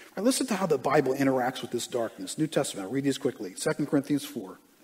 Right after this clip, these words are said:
Paul says, "Even if our gospel is veiled," right, there's an inability to see some things, "it's veiled to those who are perishing. In their case," listen,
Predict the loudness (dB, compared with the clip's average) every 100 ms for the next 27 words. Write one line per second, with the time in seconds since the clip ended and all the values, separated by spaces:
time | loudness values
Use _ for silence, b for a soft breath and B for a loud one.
0 | b b b b b _ _ _ _ _
1 | _ _ _ -2 0 2 0 2 2 0
2 | 2 0 2 4 4 4 2 2 0 2
3 | 2 2 -2 -8 -10 -8 -8 -6 -6 -4
4 | -6 -8 -8 2 4 8 8 8 4 2
5 | 0 -2 -2 -2 -4 -2 -4 -4 -4 -2
6 | 4 6 6 6 4 4 4 2 -2 -2
7 | 0 0 0 -4 -2 2 8 8 8 4
8 | 4 0 -4 -6 -2 0 0